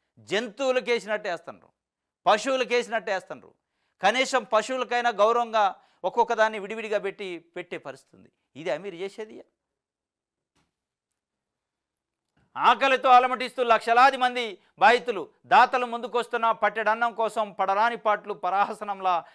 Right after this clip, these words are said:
హెలికాప్టర్లు, డ్రోన్ల ద్వారా ఆహార పంపిణీ. కంట్రోల్ రూమ్కు ఫోన్ చేసినా స్పందించే నాదులు లేడు. ఇబ్బడి ముబ్బడి ఆహారం వస్తున్న సరైన రీతిలో పంపిణీని కాక రోడ్డు పాలు. ఇది గైడ్ చేసేవారు లేక దాతలకు తప్పని ఇక్కట్లు, గైడ్ చేసేవారు లేక దాతలకి కూడా తప్పట్లేదట ఇక్కట్లు.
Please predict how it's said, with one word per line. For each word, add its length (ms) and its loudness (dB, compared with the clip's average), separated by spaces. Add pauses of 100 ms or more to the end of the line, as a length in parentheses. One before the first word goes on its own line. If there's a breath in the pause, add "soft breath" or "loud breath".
(120 loud breath)
హెలికాప్టర్లు, 600 -2 (100)
డ్రోన్ల 360 -2
ద్వారా 160 2 (100)
ఆహార 140 2 (120)
పంపిణీ. 320 -8 (320)
కంట్రోల్ 420 2
రూమ్కు 300 -8 (400)
ఫోన్ 200 -2
చేసినా 360 0
స్పందించే 480 -6
నాదులు 260 -2
లేడు. 180 -6
ఇబ్బడి 280 -4
ముబ్బడి 260 -4
ఆహారం 380 0
వస్తున్న 240 -10 (100)
సరైన 320 -4
రీతిలో 320 -10
పంపిణీని 440 -12
కాక 220 0 (420 loud breath)
రోడ్డు 280 0
పాలు. 240 0 (440)
ఇది 120 -10 (100)
గైడ్ 260 0
చేసేవారు 480 -2
లేక 160 -6 (460 soft breath)
దాతలకు 420 -2
తప్పని 320 -12
ఇక్కట్లు, 340 -16 (120)
గైడ్ 260 -6
చేసేవారు 460 -10
లేక 160 -12 (100)
దాతలకి 440 -12 (100)
కూడా 160 -12 (100)
తప్పట్లేదట 580 -18
ఇక్కట్లు. 240 -20